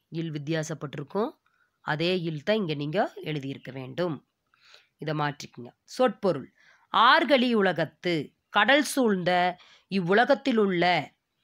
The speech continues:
கடல்ல சூழ்ந்திருக்கிற இந்த இவ்வுலகத்தில் உள்ள மக்கட்கு எல்லாம் அப்படின்னா மக்கள் எல்லாருக்கும். இதுல உடைய ஒவ்வொரு வரிகளுக்கும் வந்து பொருள் தந்திருக்கிறாங்க. இந்த சொற்பொருள் பாருங்க,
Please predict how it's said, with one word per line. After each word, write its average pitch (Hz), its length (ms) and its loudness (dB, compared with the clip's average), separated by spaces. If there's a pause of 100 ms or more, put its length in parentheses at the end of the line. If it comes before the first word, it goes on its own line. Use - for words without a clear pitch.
(360)
கடல்ல 233 680 4
சூழ்ந்திருக்கிற 196 1000 0
இந்த 170 160 -4
இவ்வுலகத்தில் 185 680 0
உள்ள 143 240 -4 (720)
மக்கட்கு 233 640 2
எல்லாம் 190 440 2
அப்படின்னா 175 280 -2
மக்கள் 254 380 2
எல்லாருக்கும். 160 800 -2 (360)
இதுல 254 140 2
உடைய 254 300 2
ஒவ்வொரு 226 460 4
வரிகளுக்கும் 214 640 2
வந்து 202 240 -2
பொருள் 180 320 -2
தந்திருக்கிறாங்க. 131 500 -8 (640)
இந்த 185 140 -2
சொற்பொருள் 220 560 0
பாருங்க, 202 520 0